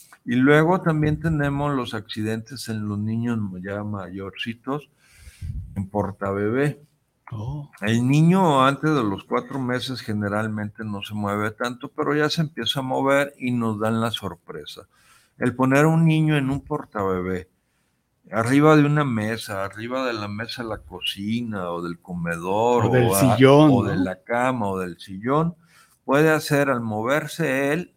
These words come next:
Speaker 1: en el portabebé que se caiga. Y al caerse, bueno, va a tener un traumatismo, ya sea craneoencefálico o, entonces no debe de estar el,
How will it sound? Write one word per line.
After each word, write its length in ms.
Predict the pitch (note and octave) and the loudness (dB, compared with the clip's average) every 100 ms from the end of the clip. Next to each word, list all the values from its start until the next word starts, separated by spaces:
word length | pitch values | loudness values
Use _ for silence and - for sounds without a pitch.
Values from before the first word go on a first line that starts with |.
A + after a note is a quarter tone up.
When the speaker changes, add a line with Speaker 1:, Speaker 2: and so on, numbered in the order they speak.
| _ | _
Speaker 1:
en 300 | G2 G2 F#2+ | -10 -8 -6
el 160 | F#2 | -8
portabebé 840 | F#2 - F#2+ - G2+ G2+ G#2+ C3+ - | -10 -16 -16 -8 -4 -2 -4 -6 -10
que 120 | - | -12
se 240 | A2+ - G#2 | -10 -8 -6
caiga. 420 | D3 D#3+ C3 A#2+ _ _ _ | -2 -2 -2 -8 _ _ _
Y 80 | G2 | -8
al 160 | G2+ G#2 | -6 -6
caerse, 460 | A2 A2 A2 - | -4 -2 -2 -4
bueno, 340 | C#3 A2+ G#2+ G#2+ | -4 -2 -4 -4
va 120 | G#2 | -4
a 60 | - | -4
tener 440 | G#2 G2 F#2+ G2+ | -8 -8 -8 -6
un 160 | G2 F#2+ | -8 -10
traumatismo, 840 | - F#2+ F2 E2+ - G#2+ A2+ G#2+ | -8 -8 -8 -10 -12 -10 -8 -8
ya 160 | F#2+ F2 | -8 -10
sea 160 | - F#2 | -12 -16
craneoencefálico 1300 | - F2+ F2 E2+ E2+ E2+ - A#2 C3 C#3+ C#3 - F#2 - | -16 -18 -16 -16 -18 -20 -6 -2 0 -2 -8 -12 -16 -16
o, 280 | - F2 - _ _ _ _ _ | -16 -18 -18 _ _ _ _ _
entonces 240 | B2+ C3+ C#3 | -2 0 2
no 160 | C#3+ D3 | 4 6
debe 240 | D#3 D3+ C#3+ | 6 6 4
de 120 | A#2+ | 0
estar 320 | A2 - B2 | -4 -4 -2
el, 260 | B2+ A#2 F#2 | -2 -4 -6